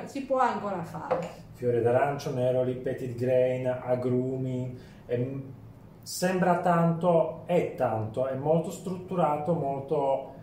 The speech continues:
Speaker 2: eh, molto stratificato, ma ha questa apparenza quasi trasparente all'inizio.
Speaker 1: Sì,
Speaker 2: Poi
Speaker 1: sì.
Speaker 2: non illudetevi, non lo è, però.
Speaker 1: Sicuramente è, è bello perché c'è tutto l'arancia a trecentosessanta
Speaker 2: Sì, lo puoi
Speaker 1: gradi.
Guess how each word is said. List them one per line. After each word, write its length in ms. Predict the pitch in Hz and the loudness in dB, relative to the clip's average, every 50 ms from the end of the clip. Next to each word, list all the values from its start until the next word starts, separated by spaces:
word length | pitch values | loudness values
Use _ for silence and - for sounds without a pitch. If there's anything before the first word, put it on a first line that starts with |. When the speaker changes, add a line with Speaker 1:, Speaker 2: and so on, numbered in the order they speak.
| - - - | -18 -12 -6
Speaker 2:
eh, 160 | - 117 117 120 | -4 -2 -2 -2
molto 320 | 123 139 165 170 - 190 | 0 0 0 0 0 -2
stratificato, 1200 | 165 - - 160 151 - - - - 170 165 - 170 165 160 160 165 165 175 185 180 170 - - - - | -6 -4 -2 -2 -2 -2 -4 -6 -6 -6 -4 -2 0 2 2 2 0 -2 -4 -6 -6 -6 -8 -12 -12 -4
ma 180 | 160 170 185 190 | -2 -2 0 0
ha 40 | 175 | -2
questa 300 | 190 185 165 - - 165 | -4 -4 -4 -2 -2 -2
apparenza 680 | 165 - - 170 165 156 156 156 156 - - 170 160 156 | 0 0 2 2 2 2 2 -2 -4 -2 -2 -2 -2 0
quasi 300 | - - 135 - - - | 0 0 0 0 -2 -4
trasparente 840 | - 120 104 - - - 113 104 101 101 98 - - 110 104 107 | -6 -6 -6 -6 -4 -2 -2 -2 -2 -2 -6 -6 -4 -4 -4 -2
all'inizio. 840 | - 120 110 104 104 101 101 95 - - - 101 98 98 104 - - - - - - - - - - - - - - - - - - - - - - - | -4 -4 -4 -4 -2 -4 -4 -6 -8 -8 -8 -8 -8 -8 -10 -14 -18 -20 -20 -20 -20 -20 -20 -20 -20 -20 -20 -20 -20 -20 -20 -20 -20 -20 -20 -20 -20 -18
Speaker 1:
Sì, 240 | - - - - - - | -16 -14 -14 -14 -10 -6
Speaker 2:
Poi 140 | 117 120 120 | -4 -2 -2
Speaker 1:
sì. 60 | 117 | -2
Speaker 2:
non 120 | 117 113 | -2 -2
illudetevi, 640 | 113 113 107 95 92 95 87 - - 87 82 87 82 - - - 101 | -2 -2 -2 -2 -4 -4 -6 -6 -8 -12 -14 -14 -16 -16 -14 -12 -10
non 140 | 92 92 92 | -8 -8 -6
lo 80 | 90 87 | -8 -8
è, 60 | 85 - - - - | -8 -12 -14 -16 -10
però. 180 | 214 - 208 | -6 -4 -4
Speaker 1:
Sicuramente 1200 | 208 208 - - 214 214 - 226 240 262 269 269 269 269 269 262 262 262 262 262 262 254 254 - 277 | -4 -6 -8 -12 -14 -16 -12 -10 -6 -4 -4 -4 -4 -4 -4 -4 -4 -4 -6 -6 -8 -10 -6 -4 -4
è, 1000 | 277 277 269 254 220 196 190 190 196 196 196 196 190 185 180 180 175 - - - | -2 -2 -2 -2 -2 -2 -2 -2 -2 -2 0 0 2 2 2 0 0 -4 -6 -8
è 120 | 190 190 | -8 -6
bello 360 | 185 190 180 185 208 220 214 | -4 -2 -2 -2 -2 -4 -4
perché 280 | 214 202 170 - 180 165 | -6 -6 -6 -6 -6 -8
c'è 380 | - - 180 - - - - - | -6 -8 -10 -10 -10 -14 -16 -12
tutto 420 | - 185 185 175 175 - - 214 | -8 -8 -6 -6 -6 -6 -6 -4
l'arancia 480 | 208 190 180 175 175 175 175 170 185 185 | -2 -2 -2 -2 -4 -4 -4 -4 -6 -8
a 40 | |
trecentosessanta 800 | 180 - 170 160 - 170 165 - - - - 123 127 127 131 131 | -6 -6 -6 -6 -4 -6 -6 -8 -8 -6 -4 -2 -2 -2 -2 0
Speaker 2:
Sì, 40 | 131 | 2
lo 100 | 123 120 | 2 2
puoi 140 | 120 127 | 2 0
Speaker 1:
gradi. 40 | 123 | 0